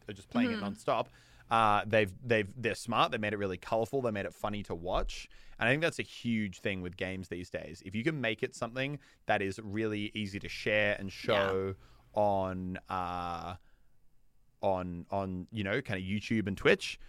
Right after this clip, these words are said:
Speaker 1: like, it's the be-, most powerful marketing machine out there. Um,
Speaker 2: Yeah,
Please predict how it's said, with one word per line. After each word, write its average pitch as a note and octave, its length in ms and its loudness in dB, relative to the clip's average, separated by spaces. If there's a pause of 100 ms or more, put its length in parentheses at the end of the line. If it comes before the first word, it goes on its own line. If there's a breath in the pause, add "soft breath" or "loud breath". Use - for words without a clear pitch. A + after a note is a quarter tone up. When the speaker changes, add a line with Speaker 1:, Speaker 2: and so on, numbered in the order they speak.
(140 soft breath)
Speaker 1:
like, A#2 260 2 (300)
it's B2+ 160 0
the B2+ 80 -2 (260)
be-, C#3 160 6
most C3 240 2
powerful B2 300 4
marketing A2 340 -2
machine G#2 240 -6
out C#3+ 220 -2
there. - 140 -10 (680 soft breath)
Um, G2+ 300 4
Speaker 2:
Yeah, D#3 280 4